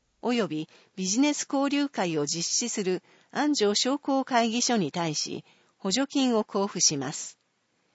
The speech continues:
事業費、令和三年度五千八百万円。令和四年度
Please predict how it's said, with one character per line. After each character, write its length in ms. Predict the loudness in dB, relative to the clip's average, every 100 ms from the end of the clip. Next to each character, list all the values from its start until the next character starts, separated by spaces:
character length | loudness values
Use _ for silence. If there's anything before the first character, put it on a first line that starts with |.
| _ _ _ _ _ _
事 180 | -6 -4
業 260 | 0 0 0
費、 300 | -4 -10 -12 _ _ _ _ _ _
令 220 | 0 2 2
和 140 | 2
三 280 | 2 2 2
年 240 | 2 0
度 240 | -2 -4 -6
五 140 | -6 -4
千 240 | 0 0
八 180 | 0 -4 -4
百 220 | -4 -2
万 280 | -2 -2 -4
円。 240 | -8 -12 -18 _ _ _ _
令 220 | 0 2 4
和 120 | 2
四 140 | 2
年 260 | 2 0 0
度 220 | -4 -6